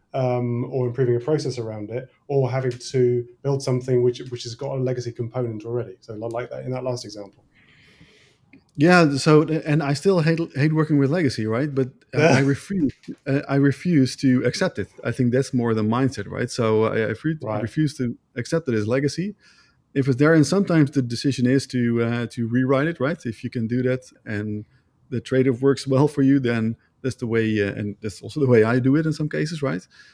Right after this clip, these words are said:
Speaker 2: But in a lot of cases, you just have to, uh, to make the legacy not legacy anymore. Um, and that means bringing in discipline, bringing in ways of working that you do stuff in small steps. And even on a, on a big,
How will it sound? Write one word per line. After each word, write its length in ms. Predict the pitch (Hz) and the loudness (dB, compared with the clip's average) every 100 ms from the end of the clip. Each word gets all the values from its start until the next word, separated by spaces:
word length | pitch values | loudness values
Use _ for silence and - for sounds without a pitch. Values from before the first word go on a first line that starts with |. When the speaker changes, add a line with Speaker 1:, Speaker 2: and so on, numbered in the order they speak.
| _ _ | _ _
Speaker 2:
But 120 | 120 | -6
in 60 | 117 | -2
a 60 | |
lot 100 | 135 | -2
of 100 | 160 | -2
cases, 200 | - 113 | -2 -4
you 40 | 101 117 | -2 -4
just 140 | 117 | -4
have 280 | 113 117 110 | -6 -8 -8
to, 320 | 113 107 101 | -6 -4 -2
uh, 200 | 101 104 107 - | -2 -4 -8 -10
to 180 | 110 | -8
make 280 | 101 120 151 | -2 0 0
the 80 | 127 | -2
legacy 320 | 123 127 123 | -6 -6 -4
not 180 | 117 113 | -4 -4
legacy 320 | 110 120 110 | -6 -8 -10
anymore. 300 | 95 90 - _ _ _ _ _ _ - | -12 -14 -14 _ _ _ _ _ _ -12
Um, 580 | 104 101 104 104 98 - _ | -8 -8 -8 -8 -10 -12 _
and 100 | 107 | -4
that 180 | 117 110 | -4 0
means 320 | 120 117 107 | 0 2 0
bringing 320 | - 110 123 117 | -4 -2 0 2
in 140 | 110 | 0
discipline, 560 | 104 101 110 98 98 95 | -2 -6 -8 -8 -8 -6
bringing 280 | 113 123 110 | -6 -4 -4
in 140 | 104 | -4
ways 240 | 104 107 | -6 -6
of 100 | 104 107 | -8 -6
working 320 | 104 - 101 | -6 -6 -10
that 200 | 92 - | -10 -12
you 60 | 92 | -10
do 140 | 107 | -10
stuff 300 | - 107 101 | -10 -14 -14
in 80 | 101 | -14
small 280 | - 107 107 | -12 -10 -10
steps. 420 | - 95 - - _ _ _ _ _ _ | -6 -8 -8 -16 _ _ _ _ _ _
And 220 | 104 104 | -8 -4
even 240 | 127 156 135 | -2 0 2
on 100 | 120 110 | 0 -2
a, 160 | 107 110 | -4 -6
on 120 | 107 | -6
a 80 | 101 | -4
big, 220 | 110 | -6